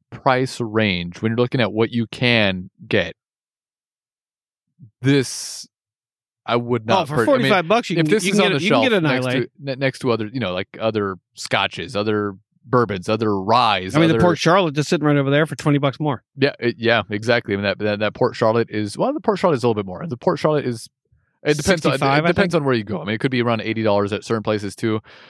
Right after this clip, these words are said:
Speaker 1: But the Port Charlotte is, is definitely, you know, one of my favorite scotches that I've ever had. Um, whereas this one, you know, w-, w-,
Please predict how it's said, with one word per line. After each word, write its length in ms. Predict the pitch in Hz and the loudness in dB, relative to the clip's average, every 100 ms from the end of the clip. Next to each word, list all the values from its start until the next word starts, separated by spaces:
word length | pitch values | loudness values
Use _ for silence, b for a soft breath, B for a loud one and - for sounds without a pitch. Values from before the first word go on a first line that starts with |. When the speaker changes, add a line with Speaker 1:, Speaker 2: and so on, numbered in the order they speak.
| B B B B B 165 | B B B B B -2
Speaker 1:
But 80 | 160 | 2
the 60 | |
Port 180 | 180 170 | 0 2
Charlotte 320 | 160 139 110 | 2 2 2
is, 220 | 104 95 | -2 -4
is 540 | - 107 101 - - - | -6 -4 -4 -6 -8 -4
definitely, 800 | 135 127 127 104 98 90 85 80 - 107 | -2 0 -2 -2 -4 -6 -8 -10 -14 -8
you 80 | |
know, 80 | 123 | -4
one 120 | 110 | -2
of 40 | 110 | -2
my 80 | 87 | -4
favorite 520 | - 113 110 110 87 | 0 0 2 0 -2
scotches 580 | - - 120 98 104 90 | -6 0 0 2 -2 -2
that 100 | 107 | -2
I've 60 | 98 | 0
ever 240 | 110 117 | 0 0
had. 300 | 95 82 87 90 113 | 0 -2 -4 -6 0
Um, 420 | 117 117 113 110 | 4 4 2 0
whereas 340 | 123 117 110 | 0 0 0
this 280 | - 196 - | -2 -4 0
one, 300 | 190 180 175 139 - | 2 2 0 -6 -2
you 80 | 147 | 0
know, 80 | |
w-, 160 | 113 113 | 0 -2
w-, 200 | 117 | -4